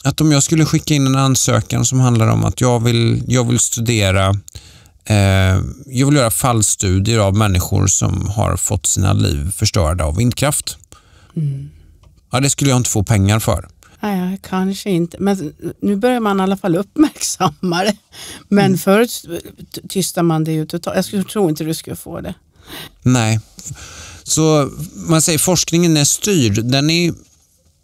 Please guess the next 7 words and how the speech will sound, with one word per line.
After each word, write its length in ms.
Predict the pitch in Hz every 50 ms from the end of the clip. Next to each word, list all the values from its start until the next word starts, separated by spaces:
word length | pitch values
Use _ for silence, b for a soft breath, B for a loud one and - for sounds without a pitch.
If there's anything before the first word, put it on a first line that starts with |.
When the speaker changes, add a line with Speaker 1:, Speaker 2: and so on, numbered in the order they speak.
| _ _ _ _ _ _ - - _ _ _ _ _ _ _ _ -
Speaker 1:
det 200 | 131 127 147 151
som 160 | - 160 151
styrs 840 | - - - - - 202 160 127 139 175 180 - - - - - - B B B B B B B B -
är 120 | - 127
inte 260 | 143 143 - - 107
forskarens 760 | - - 143 143 - - - - - 98 101 107 104 - -
slutsatser, 1000 | - 147 143 139 123 123 - - - - 151 143 - - - - 104 85 85